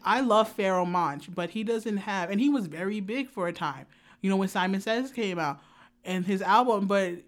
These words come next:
you know, now a lot of people don't know who that is, and just because I think he's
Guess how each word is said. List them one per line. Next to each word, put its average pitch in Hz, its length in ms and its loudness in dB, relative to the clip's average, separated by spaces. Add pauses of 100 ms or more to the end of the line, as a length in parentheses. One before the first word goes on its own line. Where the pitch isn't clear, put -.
(100)
you 202 140 -2
know, 190 340 2
now 214 260 4
a 220 40 4
lot 208 100 4
of 226 80 -2
people 240 120 0
don't 220 140 -2
know 220 80 -2
who 220 140 -2
that 190 180 -2
is, 214 320 0
and 196 160 0
just 180 140 -8
because 190 160 -4
I 170 140 -2
think 180 240 -6
he's 170 120 -6